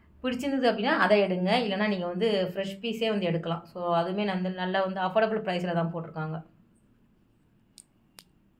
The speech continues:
இது ஒவ்வொன்றும் ஒவ்வொரு ரேஞ்சில் வரக்கூடிய சுங்குடி cotton வந்து நீங்க பார்க்குறீங்க. So, ரொம்பவே நல்லா இருந்தது. அதுல print வேற வேற வருது.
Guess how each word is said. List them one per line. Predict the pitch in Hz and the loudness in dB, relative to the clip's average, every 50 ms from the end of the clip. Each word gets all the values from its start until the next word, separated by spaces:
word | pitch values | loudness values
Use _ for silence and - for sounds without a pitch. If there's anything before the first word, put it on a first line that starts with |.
| _ _ _ _ _ _ _ _ _ _ _ _ _ _ _ _ _ _ _ _ _ _ | _ _ _ _ _ _ _ _ _ _ _ _ _ _ _ _ _ _ _ _ _ _
இது | 196 185 185 | -6 -2 0
ஒவ்வொன்றும் | 185 185 202 214 220 240 226 | 2 4 6 6 6 6 6
ஒவ்வொரு | 202 185 185 185 190 | 6 8 8 8 8
ரேஞ்சில் | 190 185 185 196 202 196 196 190 | 8 6 6 4 4 6 6 6
வரக்கூடிய | 180 175 170 170 - 185 254 294 | 8 6 6 4 2 -2 -4 -4
சுங்குடி | 285 - 247 233 254 285 285 269 | -4 -4 -2 0 0 2 2 2
cotton | - 196 180 175 175 165 165 | 2 2 2 2 2 2 2
வந்து | 160 165 170 | 2 2 2
நீங்க | 165 165 160 | 2 0 0
பார்க்குறீங்க. | 160 160 160 160 170 170 160 160 185 240 311 | 0 0 0 0 -2 -2 -2 -2 -2 -2 -2
So, | 285 - 196 | -2 -4 -4
ரொம்பவே | 170 165 165 165 196 185 202 196 | -2 -2 0 0 2 2 2 2
நல்லா | 180 170 165 165 165 | 2 2 2 4 4
இருந்தது. | 165 156 160 185 233 247 | 4 2 2 0 0 0
அதுல | 226 190 185 202 226 | 0 0 0 0 -2
print | 220 - 285 294 330 - - | -2 -2 -4 -4 -2 2 4
வேற | 226 208 196 185 170 | 6 8 8 8 10
வேற | 175 175 170 175 | 10 10 10 8
வருது. | 170 175 170 165 165 | 8 6 4 4 2